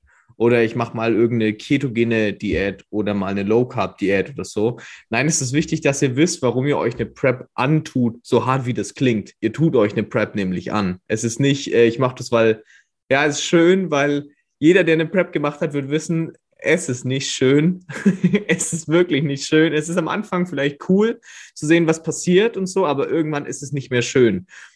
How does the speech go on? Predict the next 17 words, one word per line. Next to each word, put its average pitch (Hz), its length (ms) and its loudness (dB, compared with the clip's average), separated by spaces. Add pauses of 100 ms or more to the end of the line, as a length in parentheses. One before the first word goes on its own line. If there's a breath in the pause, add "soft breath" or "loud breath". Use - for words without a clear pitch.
(120)
Und - 180 2
alles, 170 280 2
was 180 140 0
ihr 170 120 -2
jetzt 175 320 2
denkt, 180 380 -2
äh, 135 200 2
Diät 135 420 2
und 151 100 -8
so, 151 240 -2
Hunger 151 380 0
und 127 140 -4
ja, 131 220 2
ist 131 200 -6
hart, 135 280 -2
so, 123 200 -4
nee. 117 460 0